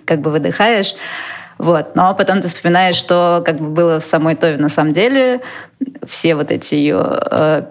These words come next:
ну, короче, ты понимаешь, что, во-первых, это всё, наверное, в какой-то степени биографично, а во-вторых, ты помнишь, как закончилась её жизнь, и понимаешь, что да, окей, хорошо, в этой книге есть хэппи-энд,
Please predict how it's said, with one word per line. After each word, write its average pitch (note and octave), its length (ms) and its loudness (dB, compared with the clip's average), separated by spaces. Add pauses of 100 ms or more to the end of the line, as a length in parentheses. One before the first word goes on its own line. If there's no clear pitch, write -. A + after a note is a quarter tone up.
(100)
ну, F3+ 140 0
короче, - 260 -2
ты - 80 -12
понимаешь, G3+ 260 2
что, - 120 -2
во-первых, F#3 280 0
это F#3 120 -2
всё, - 160 -2
наверное, F3+ 480 2
в E3 80 -10
какой-то F3 340 0
степени D#3 360 -2
биографично, G#3+ 840 0 (560)
а E3 260 2
во-вторых, D#3+ 380 0
ты E3+ 100 -4
помнишь, E3 440 2 (100)
как D#3+ 140 0
закончилась A#3 580 2
её G#3+ 160 2
жизнь, G3 360 0
и F3 60 0
понимаешь, F3+ 380 2
что F3 460 0 (200)
да, E3 180 2
окей, D#3+ 260 0
хорошо, E3+ 320 0
в D3+ 40 -4
этой D#3 160 -2
книге E3 280 0
есть D#3+ 180 0
хэппи-энд, F#3 460 0